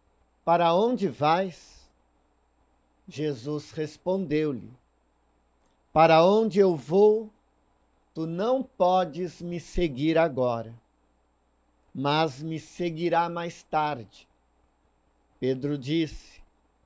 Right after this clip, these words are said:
"Senhor, por que não posso seguir-te agora? Eu darei a minha vida por ti."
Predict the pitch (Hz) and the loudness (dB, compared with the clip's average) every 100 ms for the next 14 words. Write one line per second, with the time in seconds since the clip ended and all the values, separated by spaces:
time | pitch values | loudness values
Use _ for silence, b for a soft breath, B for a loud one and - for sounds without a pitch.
0 | _ _ _ _ _ _ _ - 165 147 | _ _ _ _ _ _ _ -10 -8 -6
1 | 147 185 180 123 _ _ _ _ _ _ | -6 -4 -6 -10 _ _ _ _ _ _
2 | _ _ 196 185 - 233 254 233 - 202 | _ _ -2 -2 4 4 4 0 6 6
3 | 208 - 202 - 180 139 185 202 - - | 6 0 -4 2 2 2 2 2 2 0
4 | 147 120 151 165 143 117 _ _ _ _ | 0 2 2 2 -2 -8 _ _ _ _
5 | _ _ _ _ _ _ - 185 170 196 | _ _ _ _ _ _ -4 -2 4 6
6 | 190 202 226 208 196 190 254 302 285 240 | 8 8 8 6 4 0 0 4 4 2
7 | 131 156 226 180 202 190 175 175 147 - | -2 -2 -2 2 0 0 -4 -6 -6 -10
8 | 135 131 - | -8 -8 -12